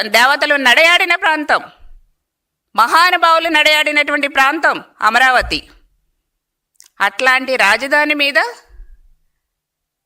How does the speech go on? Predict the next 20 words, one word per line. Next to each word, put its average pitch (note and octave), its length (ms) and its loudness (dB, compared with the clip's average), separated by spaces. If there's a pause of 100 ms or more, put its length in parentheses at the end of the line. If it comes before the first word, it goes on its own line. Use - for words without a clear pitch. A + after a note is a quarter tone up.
(420)
మీరు D4+ 320 -2 (120)
అంత F4 240 -4
అసహ్యకరంగా, E4+ 880 -2 (1800)
అంత C#4+ 360 -2
నీచంగా E4 460 0
ప్రచారం C#4+ 480 0
చేస్తారా? A3 500 0 (120)
అంత D4 280 -2
నీచంగా E4+ 460 0
మాట్లాడిస్తారా? B3+ 840 0 (720)
అక్కడ A#3+ 180 -2
ఉన్నటువంటి D4+ 400 0
మహిళల్ని E4 600 0
అంత D4 240 -2
అసభ్యకరంగా D#4 800 0 (680)
మీరు B3+ 140 -8
ట్రోల్ C#4+ 300 0
చేయిస్తారా? C4+ 640 0
మా A3+ 140 0
తిట్టిస్తారా? B3 760 0